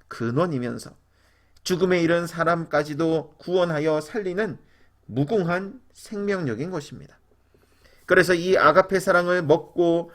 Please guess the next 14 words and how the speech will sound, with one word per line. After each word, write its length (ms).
마시며 560
살아가는 720
저와 360
여러분은 480
그 240
사랑을 560
마음속 640
깊이 800
품고 600
감사하면서 760
그 160
사랑을 560
이웃들과 640
나누고 680